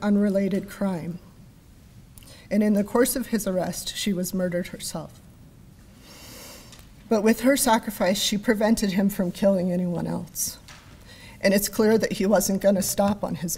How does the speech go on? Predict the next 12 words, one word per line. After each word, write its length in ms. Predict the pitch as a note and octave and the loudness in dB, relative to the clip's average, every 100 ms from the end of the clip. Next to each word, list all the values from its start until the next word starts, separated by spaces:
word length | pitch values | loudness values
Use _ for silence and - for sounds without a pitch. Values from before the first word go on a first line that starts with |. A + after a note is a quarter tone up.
| F#3 | -4
own. 260 | E3+ D#3+ - - - - - - - - - - - - - | -4 -6 -10 -16 -16 -16 -16 -20 -20 -20 -20 -20 -20 -20 -8
She 220 | - A#3+ | 2 4
stopped 400 | B3+ - G3+ G3+ | 4 2 0 0
him. 240 | G#3+ F3 F3 - - - - | -2 -2 -8 -14 -20 -12 -6
The 100 | G3+ | -4
police 400 | - G3 A#3 - | -2 0 0 0
stopped 380 | G3+ - - | -4 -6 -6
him 260 | F3 E3+ E3 - - - - - | -6 -6 -6 -10 -20 -20 -20 -4
back 240 | A#3 B3+ | 0 2
in 120 | A#3+ | 4
nineteen 380 | G#3+ G3+ G3+ A3 | 4 4 2 2
eighty-one. 640 | G3 F#3 E3+ D#3+ E3 D#3+ | 2 0 -4 -4 -6 -6